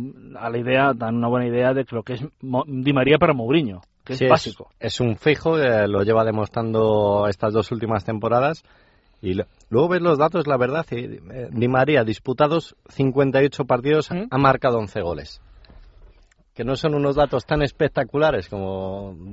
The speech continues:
Speaker 2: puedes pensar cuando te imaginas a Di María en el Madrid.
Speaker 1: Sí, pero siempre ahí, eh,
Speaker 2: Pero
Speaker 1: con pases o con algo,
Speaker 2: Sí,
Speaker 1: sí, sí.
Speaker 2: con las asistencias sobre todo, efectivamente. Y bueno, una gran noticia para Di María y también para el Madrid.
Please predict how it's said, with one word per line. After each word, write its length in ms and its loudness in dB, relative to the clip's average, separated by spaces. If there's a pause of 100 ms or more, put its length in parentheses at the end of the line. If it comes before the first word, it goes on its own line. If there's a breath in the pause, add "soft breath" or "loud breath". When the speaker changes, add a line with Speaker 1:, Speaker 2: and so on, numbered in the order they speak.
(160)
Speaker 2:
puedes 220 -2
pensar 380 -4
cuando 600 0
te 80 -8
imaginas 560 -4
a 60 -6
Di 80 -4
María 240 -2
en 80 -4
el 80 -4
Madrid. 360 -4
Speaker 1:
Sí, 140 -12
pero 140 -6
siempre 340 2
ahí, 300 2
eh, 60 -4 (320)
Speaker 2:
Pero 100 -10
Speaker 1:
con 160 -10
pases 640 2
o 40 -6
con 160 -6
algo, 120 -2
Speaker 2:
Sí, 160 4
Speaker 1:
sí, 100 -8
sí. 80 -12
Speaker 2:
con 340 -4
las 200 -2
asistencias 520 -4
sobre 220 -2
todo, 180 0
efectivamente. 760 -2 (420 soft breath)
Y 80 -2
bueno, 240 0
una 320 2
gran 260 2
noticia 380 0
para 220 2
Di 80 2
María 240 0
y 40 -2
también 260 -4
para 120 0
el 80 0
Madrid. 380 -4